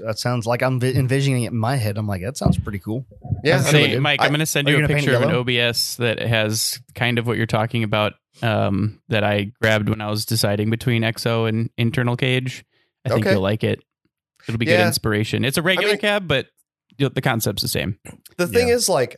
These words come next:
Speaker 2: I mean, a regular cab would be great because you wouldn't have to go through the cab at all. I'm just afraid, and this is me not knowing anything, that if I don't go through the cab, it won't be strong enough if it's only outside the cab. Does
Speaker 1: I
Speaker 2: that sound
Speaker 1: mean,
Speaker 2: reasonable, or?
Speaker 1: It'll definitely add strength.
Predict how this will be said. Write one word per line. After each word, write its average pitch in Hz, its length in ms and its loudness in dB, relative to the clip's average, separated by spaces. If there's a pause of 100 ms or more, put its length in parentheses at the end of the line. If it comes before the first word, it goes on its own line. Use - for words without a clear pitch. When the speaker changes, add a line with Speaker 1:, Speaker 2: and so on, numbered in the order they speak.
Speaker 2:
I 143 120 2
mean, 156 160 0
a 117 40 -4
regular 185 300 0
cab 156 160 -2
would 151 100 -4
be 135 100 -2
great 120 220 2
because 135 200 -2
you 127 80 0
wouldn't 120 140 0
have 117 100 -2
to 117 60 -4
go 107 120 -2
through 113 240 -4
the 98 240 -2 (180)
cab 120 220 0
at 98 60 0
all. 98 320 -2 (120)
I'm 127 220 0
just 135 220 0
afraid, 123 420 0
and 110 160 0
this - 140 0
is 120 180 0
me 120 180 0
not 113 220 0
knowing 151 240 0
anything, 95 500 -2
that 120 120 0
if 127 100 -2
I 107 240 -4
don't 131 260 0
go 107 140 -2
through 113 180 -4
the 101 80 -2
cab, 110 220 0
it 98 80 0
won't 98 140 -4
be 95 60 -6
strong 95 360 -2
enough 151 240 -4
if 143 100 -6
it's 135 120 0
only 139 260 0
outside 151 340 0
the 185 60 -12
cab. 214 320 -4 (280)
Does 123 120 -4
Speaker 1:
I 131 120 2
Speaker 2:
that 127 80 2
sound 151 160 2
Speaker 1:
mean, 139 60 2
Speaker 2:
reasonable, 220 400 0 (100)
or? 107 380 0 (220)
Speaker 1:
It'll 135 180 0
definitely 123 300 0
add 127 220 0
strength. - 440 -6